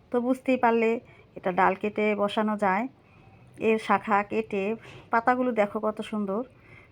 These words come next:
তো এর শাখা কেটে যদি তুমি একটু ড্রেন সিস্টেমটা ভালো রেখে নারকেলের সোবা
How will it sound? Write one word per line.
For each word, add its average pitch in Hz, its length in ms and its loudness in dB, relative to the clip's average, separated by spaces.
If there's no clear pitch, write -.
তো - 160 -2
এর 240 200 4
শাখা 233 340 0
কেটে 233 340 -2
যদি 220 260 -2
তুমি 202 280 -2
একটু 240 280 -4
ড্রেন 220 220 4
সিস্টেমটা 226 560 -4
ভালো 202 320 0
রেখে 196 360 -4
নারকেলের 226 640 2
সোবা 214 300 4